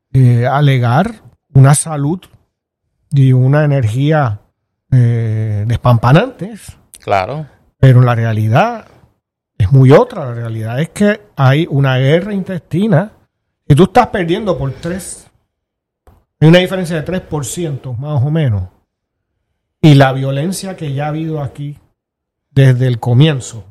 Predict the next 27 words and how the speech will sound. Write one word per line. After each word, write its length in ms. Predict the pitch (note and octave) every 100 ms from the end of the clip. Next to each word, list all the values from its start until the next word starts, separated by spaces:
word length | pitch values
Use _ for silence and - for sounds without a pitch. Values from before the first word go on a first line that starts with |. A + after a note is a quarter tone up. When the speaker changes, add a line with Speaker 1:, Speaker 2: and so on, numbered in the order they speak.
| _
Speaker 1:
que 240 | - A#2+ A2
empezó 640 | G#2+ B2 G2+ C3+ C3+ - _ _ -
Jennifer 280 | C3+ B2+ C#3+
González 360 | C3+ C3+ C#3+
a-, 240 | B2+ A#2+ G2+
amenazando 640 | B2 B2+ C3 C3+ D3+ D#3
con 140 | C3 B2
su 120 | A#2+
candidatura, 760 | A#2 B2 B2+ C#3+ F3 A2 F2+ - _ _ _ _ _ _ _ _ _ _ _ -
lo 360 | C3 C3+ B2+
que 640 | - B2 A#2 G#2+ G2 F#2 F#2+ _ _ _ _ _ _ _
yo 180 | B2+ C#3
leo 440 | D3 D#3+ D3+ A2+
en 120 | A#2
la 80 | A2+
encuesta 580 | G#2+ - F#3+ - G2 F#2+ _ _ _ _ _ _ -
es 100 | G2+
inquietante 680 | A#2 A#2 A2+ A#2+ D3 - B2
desde 200 | C#3+ B2
el 60 | A#2+
punto 260 | A#2+ A#2
de 40 | B2
vista 180 | B2 C#3
del 80 |
P 100 | A#2+
N 120 | A#2+ A2
P. 180 | F#3+